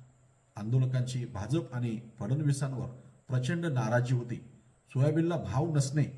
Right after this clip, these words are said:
पीक विमा मिळ-, मिळण्यातील अडचणी हे विषयही मतदारसंघात होते. ही नाराजी मतांमध्ये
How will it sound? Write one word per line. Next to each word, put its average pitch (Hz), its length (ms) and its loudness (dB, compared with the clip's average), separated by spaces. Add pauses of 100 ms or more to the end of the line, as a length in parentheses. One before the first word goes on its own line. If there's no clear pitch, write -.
(760)
पीक 190 220 2
विमा 165 320 2 (480)
मिळ-, 127 240 8 (220)
मिळण्यातील 143 560 4
अडचणी 123 380 0 (380)
हे 175 60 2
विषयही 156 420 2
मतदारसंघात 139 720 0
होते. 135 260 -8 (400)
ही 196 60 6
नाराजी 165 580 4 (420)
मतांमध्ये 139 800 2